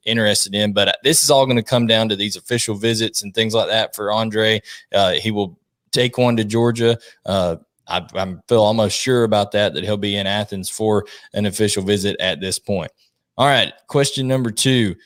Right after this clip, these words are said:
uh, from Will Stockdale. "U G A seems to be in the hunt for most on the wish list, but way more than we have spots for at wide receiver, D L, and D B. How many of each do we take, and how specifically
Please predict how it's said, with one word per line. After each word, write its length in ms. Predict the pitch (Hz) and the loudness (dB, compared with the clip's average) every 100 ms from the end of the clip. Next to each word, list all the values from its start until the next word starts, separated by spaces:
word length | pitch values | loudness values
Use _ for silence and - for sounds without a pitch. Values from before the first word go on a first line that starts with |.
| _ _ | _ _
uh, 180 | - 101 | -4 -2
from 300 | 98 104 101 | 0 -2 0
Will 180 | 110 117 | 2 2
Stockdale. 640 | 110 - 117 113 107 104 | 0 0 2 2 -2 -4
"U 180 | 98 120 | 0 -2
G 220 | 156 160 | 0 0
A 100 | 143 | 2
seems 440 | 131 - 131 127 - | 0 -2 -4 -4 -4
to 160 | 120 | -4
be 260 | 101 120 120 | -2 -2 0
in 120 | 113 | -2
the 80 | 98 | -4
hunt 440 | - 135 123 101 | -4 0 0 -2
for 140 | - 101 | -6 -6
most 680 | 98 101 110 123 135 - - | -4 0 2 4 2 0 -2
on 180 | 117 117 | 0 0
the 100 | 104 | 0
wish 320 | 107 117 - | 0 0 0
list, 460 | 101 92 85 - - _ _ - | -2 -4 -2 -6 -8 _ _ -6
but 120 | 95 | -6
way 460 | 95 110 127 143 139 | -2 0 2 2 2
more 460 | 131 131 127 113 | 2 2 4 2
than 200 | 101 104 | 0 0
we 100 | 104 | -2
have 260 | 104 110 101 | -2 -2 -2
spots 420 | - 113 110 - | 0 2 0 -2
for 340 | - 104 98 | -4 -2 -2
at 80 | 92 | -2
wide 280 | 95 101 104 | 0 0 0
receiver, 640 | 98 - 110 107 101 101 - _ _ _ | -2 -4 -4 -4 -6 -8 -8 _ _ _
D 260 | 101 104 101 | -2 0 2
L, 200 | 101 98 | 2 0
and 140 | 92 | -4
D 200 | 90 98 | -4 -4
B. 320 | 92 101 95 | -2 0 0
How 240 | 92 113 123 | -2 -2 0
many 300 | 120 120 110 | 0 0 -2
of 120 | 87 | -2
each 300 | 104 104 - | -4 -4 -6
do 100 | 101 | -8
we 160 | 92 87 | -8 -6
take, 380 | - 123 120 | 0 0 0
and 100 | 98 | -4
how 240 | 95 110 110 | -6 -6 -4
specifically 1200 | - - - - - 147 - 98 - 98 95 | -6 -6 -4 -4 -2 -2 -2 -8 -6 -4 -4